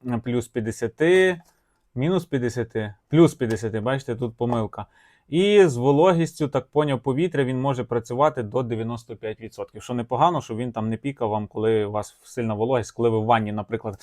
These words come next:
Я оцей датчик брав собі ванну, під ванну поставлю, якщо десь там вода потече, або якісь з каналізації, або з чого-небудь,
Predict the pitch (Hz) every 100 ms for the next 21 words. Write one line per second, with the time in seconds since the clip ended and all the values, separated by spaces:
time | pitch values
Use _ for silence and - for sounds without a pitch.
0 | - - - - - 165 175 - 165 175
1 | 185 135 131 135 - 123 131 117 - _
2 | _ _ _ - 120 123 120 113 113 113
3 | 131 123 147 151 127 127 - 160 135 113
4 | 135 117 - 117 107 123 127 113 - 120
5 | 143 - 175 151 117 113 117 113 - 123
6 | 113 - 123 135 135 160 135 117 110 -
7 | 127 120 143 165 127